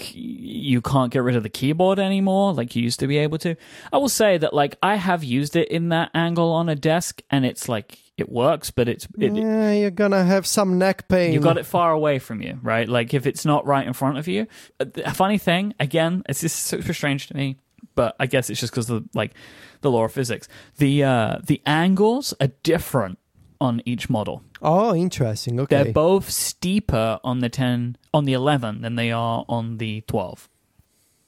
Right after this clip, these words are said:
Speaker 2: Interesting. Okay. So, um, what is new to the, to the keyboard folio? I don't hate. My main problem remains the keyboard. Um,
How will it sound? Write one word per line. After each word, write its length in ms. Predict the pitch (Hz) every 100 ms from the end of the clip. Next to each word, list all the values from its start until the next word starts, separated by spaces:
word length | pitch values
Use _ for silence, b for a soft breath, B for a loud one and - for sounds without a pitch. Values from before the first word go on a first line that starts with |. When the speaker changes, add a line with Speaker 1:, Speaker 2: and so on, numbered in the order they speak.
| _
Speaker 2:
Interesting. 640 | 143 170 - 98 - 120 113
Okay. 400 | 156 - 98 104 - _ b b b
So, 300 | - 147 151
um, 380 | 160 151 156 165 -
what 340 | 175 156 220
is 220 | 277 233 196
new 280 | 185 196 190
to 140 | 180
the, 240 | 151 143
to 140 | 131 160
the 140 | 143
keyboard 440 | - 175 147 139 127
folio? 520 | - 147 135 123 117
I 200 | 160 160
don't 520 | 139 127 165 160 156
hate. 600 | 131 - 139 113 - - - B B B
My 360 | 143 165 220 226
main 340 | 190 196 185
problem 600 | - 151 151 131 127 123
remains 760 | 123 123 123 123 120 - - - _ -
the 80 | 139
keyboard. 580 | - 226 113 110 107 110 _
Um, 540 | 127 120 117 113 113